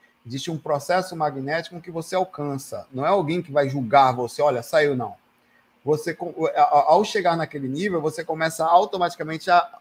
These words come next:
no processo de desencarne ou encarnado, a atingir faixas muito altas vibracionais.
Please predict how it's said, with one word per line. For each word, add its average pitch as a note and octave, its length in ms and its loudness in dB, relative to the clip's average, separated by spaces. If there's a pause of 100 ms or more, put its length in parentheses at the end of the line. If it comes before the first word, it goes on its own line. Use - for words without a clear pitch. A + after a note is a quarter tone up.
no C#3+ 180 2
processo B2 600 -4
de A2+ 40 -8
desencarne B2 560 -4
ou D3+ 200 0
encarnado, C#3 600 0 (240)
a D#3+ 100 4
atingir F3 360 -2
faixas F#3+ 540 0
muito G3+ 340 -2
altas G#3+ 400 -2
vibracionais. C3+ 920 -6